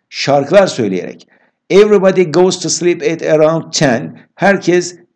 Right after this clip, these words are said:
e, on civarı uyuyor, yatmaya gidiyor. Goes to sleep.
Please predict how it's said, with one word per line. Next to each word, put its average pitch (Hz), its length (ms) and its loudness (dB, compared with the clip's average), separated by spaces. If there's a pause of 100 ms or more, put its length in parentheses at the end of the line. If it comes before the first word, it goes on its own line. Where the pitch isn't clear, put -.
e, 127 220 0
on 202 400 2
civarı 117 520 2
uyuyor, 117 840 0
yatmaya 120 440 0
gidiyor. 180 480 2
Goes 147 260 2
to - 80 -10
sleep. 175 360 0